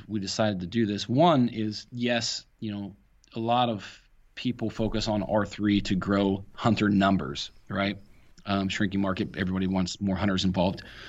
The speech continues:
But at the same point in time, when you look across the political landscape, you know,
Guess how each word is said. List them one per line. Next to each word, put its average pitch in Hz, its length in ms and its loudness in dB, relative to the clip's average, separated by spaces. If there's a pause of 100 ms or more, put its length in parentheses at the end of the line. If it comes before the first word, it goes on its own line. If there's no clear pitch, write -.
(600)
But 123 280 8
at 117 80 2
the 135 100 2
same 185 240 4
point 139 200 -2
in 117 140 -2
time, 120 100 0
when 120 80 0
you 147 120 2
look 175 140 -2
across 131 320 0
the 120 80 -8
political 110 440 -8
landscape, 101 680 -4 (640)
you 113 120 -4
know, 104 160 -4